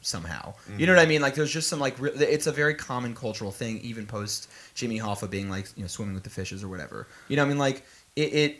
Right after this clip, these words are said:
Speaker 1: um, and so this law basically, um, established what's called,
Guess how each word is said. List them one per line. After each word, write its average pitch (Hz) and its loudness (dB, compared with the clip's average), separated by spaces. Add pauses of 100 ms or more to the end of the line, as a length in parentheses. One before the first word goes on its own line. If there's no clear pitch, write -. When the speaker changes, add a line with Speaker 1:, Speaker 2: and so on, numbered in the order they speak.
Speaker 1:
um, 135 2
and 143 -4
so 185 8
this 156 0
law 160 8 (460)
basically, 147 2 (140)
um, 120 -2 (800)
established 151 4
what's 127 -8
called, 120 0